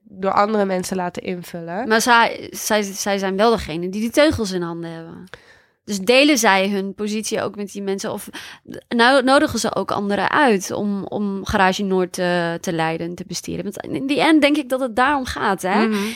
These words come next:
Speaker 2: Je kan nu, eh, omdat het zo, zo'n, zo trendy is om divers te zijn, kun je natuurlijk heel makkelijk gewoon mensen uitnodigen, curatoren uitnodigen en divers programmeren.
Speaker 1: Mhm.
Speaker 2: Maar in die end gaat het erover: kunnen we de macht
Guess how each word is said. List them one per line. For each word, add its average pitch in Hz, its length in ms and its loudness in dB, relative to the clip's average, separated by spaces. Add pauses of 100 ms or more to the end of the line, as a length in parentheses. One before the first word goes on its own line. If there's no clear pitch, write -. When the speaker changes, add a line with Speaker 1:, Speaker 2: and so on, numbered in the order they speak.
Speaker 2:
Je 254 100 0
kan 262 340 2
nu, 311 440 4
eh, 247 320 2
omdat 262 220 0
het 262 140 -6
zo, 240 380 2
zo'n, 233 340 -4 (120)
zo 226 220 -2
trendy 277 320 4
is 226 200 0
om 233 100 -4
divers 254 380 0
te 233 100 -2
zijn, 185 240 2
kun 233 100 -4
je 226 60 -2
natuurlijk 262 320 0
heel 285 80 4
makkelijk 208 280 0
gewoon 185 300 -4
mensen 196 260 -2
uitnodigen, 208 560 -2 (300)
curatoren 226 560 4
uitnodigen 220 540 0
en 220 60 -2
divers 220 320 -4
programmeren. 226 840 -6
Speaker 1:
Mhm. 214 280 -2
Speaker 2:
Maar 226 520 6 (420)
in 247 120 -2
die 254 140 6
end 285 140 2
gaat 285 240 0
het 277 100 -12
erover: 220 360 -2
kunnen 247 220 -4
we 214 100 -6
de 202 100 -6
macht 220 640 -4